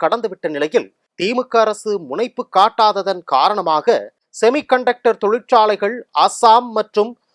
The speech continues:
உத்தரப்பிரதேச மாநிலங்களுக்கு சென்றுவிட்டன. தமிழகத்தில் இருந்து வெளி மாநிலங்களுக்கு செல்லும் தமிழக தொழில் நிறுவனங்கள் இங்கேயே தொழில் துவங்குவதற்கு தேவையான சூழ்நிலையை உருவாக்க வேண்டுமென எதிர்க்கட்சித் தலைவர் எடப்பாடி பழனிசாமி அண்மையில் அறிக்கை வெளியிட்டார்.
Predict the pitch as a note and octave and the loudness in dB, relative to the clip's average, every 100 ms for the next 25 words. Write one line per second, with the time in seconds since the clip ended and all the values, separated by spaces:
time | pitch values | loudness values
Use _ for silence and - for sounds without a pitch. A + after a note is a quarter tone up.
0 | _ - F#3+ C4+ C4+ C4 B3 B3 A3+ G3+ | _ -6 -2 2 2 2 -2 -4 -2 0
1 | A3 A3 G3 F3 E3 C#4 - G3+ D3+ C3+ | 0 0 -2 -4 -4 -8 -6 -6 -8 -4
2 | F#3 G#3+ - _ _ _ - C#3 A#3+ G#3 | 0 0 -2 _ _ _ -2 2 2 2
3 | G#3 G#3 F#3+ F#3 F#3+ B3+ D3 F#3+ A#3+ G#3 | -2 -4 -2 -4 -4 -6 -2 -2 0 2
4 | G3+ G3 F#3 F#3+ - - F#3+ F#3+ F3+ F3+ | 2 -2 -4 -8 -6 -8 -6 -6 -2 0
5 | G#3 A#3 G3 F#3 G#3 G#3 E3+ F3+ E3+ E3 | 2 0 -2 -4 -4 -2 -4 -2 -2 -2
6 | F3 - - _ _ G2 C3 G3+ A3+ G#3+ | 0 -2 -6 _ _ _ -8 2 4 4
7 | A#3 C#4 G3+ A3 A3 G#3+ G#3+ G#3 G3 E3+ | 0 2 0 0 -2 -2 -2 0 0 0
8 | E3+ F3 - C#3+ G3 G3 G#3 B3 - G#3 | -2 -8 -6 -4 -2 4 4 2 0 -2
9 | G3 F3+ F3 E3+ G#2 B3 A#3 A3 - D3 | 0 -2 -2 -6 -6 -8 2 0 2 -4
10 | E3 E3+ D#3+ G#3 - _ _ G2+ C3 G#3 | -2 -2 -2 -2 -4 _ _ -12 -6 -6
11 | G#3+ - G3+ G3 G3 G3 D#3+ D3+ G#3 G#3 | -6 -8 -4 -2 -2 -4 -4 -4 -2 0
12 | G3 F3+ E3+ F3+ F3+ - E3 D3+ E3 _ | 0 0 -2 -2 -2 2 2 2 -10 _
13 | _ _ G#2+ A#2 F3+ A#3 F#3 A#3+ B3 D#3 | _ _ 0 2 2 -2 -6 -6 -2 2
14 | F#3 - E3+ B2+ B2+ C3+ - C#3 | 0 -2 -6 -6 -8 -4 2 2